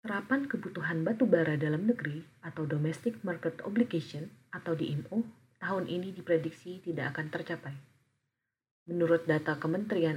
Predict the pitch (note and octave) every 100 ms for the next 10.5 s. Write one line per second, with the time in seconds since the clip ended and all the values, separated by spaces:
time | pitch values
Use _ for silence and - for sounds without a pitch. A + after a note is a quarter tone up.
0 | - D3 - C#3 C3+ C#3 D3+ - F3 D#3+
1 | - - G#3 A3 A3 F#3+ E3+ D#3+ D3+ D#3
2 | D3+ D3 D#3 - G#3+ - C3+ C#3+ - -
3 | - _ F3 F3 F3 E3+ E3+ E3 F3+ G#3+
4 | G#3+ F#3 F3 E3 D3+ C#3+ C#3 C#3 D3 D3
5 | F3+ G#3+ G#3+ E3 D#3 C#3+ C#3+ C#3+ C3+ D3
6 | F#3+ A3 - F#3+ - D3+ D#3 C#3+ C#3 C3+
7 | - C3 - - - - _ - E3 -
8 | D3 D3+ G#3 A3 G3+ F#3 E3 D#3 C#3 -
9 | C#3+ D#3+ D3+ D#3 - C#3+ C#3+ F#3 E3+ E3+
10 | D3+ - D#3+ D3+